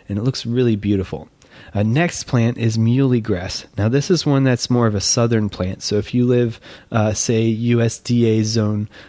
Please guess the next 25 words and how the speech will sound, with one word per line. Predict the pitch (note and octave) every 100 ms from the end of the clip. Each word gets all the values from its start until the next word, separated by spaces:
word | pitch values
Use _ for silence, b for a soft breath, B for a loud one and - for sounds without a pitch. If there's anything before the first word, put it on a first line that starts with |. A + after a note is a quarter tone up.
| -
um, | G#2+ G2+ G2+
seven | - - G#2+ B2 B2
or | A2+ G#2
above, | G#2+ A2 B2+
you | A#2+
might | A#2+ B2
have | C#3
trouble | - C#3 B2+
growing | A2+ A2 G#2+ F#2+
it. | - _ - _ _ _ _ _
There | A#2+ A2+ B2
are | C3+
a | B2+
few | - C#3+
species | - C#3 C3+ C3 A#2
that | G#2 -
can | G#2
kinda | - B2 A2+
creep | - C3+ A#2+
up | A2+ -
that | G#2+ A2
edge | A2+ A#2
a | G2+
little | G#2 A#2+
bit, | B2 C3+ -